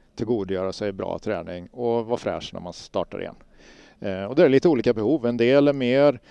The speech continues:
har större behov och intresse av, eh, de psykologiska faktorerna,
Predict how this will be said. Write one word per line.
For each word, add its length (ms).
har 100
större 240
behov 240
och 60
intresse 440
av, 360
eh, 160
de 160
psykologiska 560
faktorerna, 540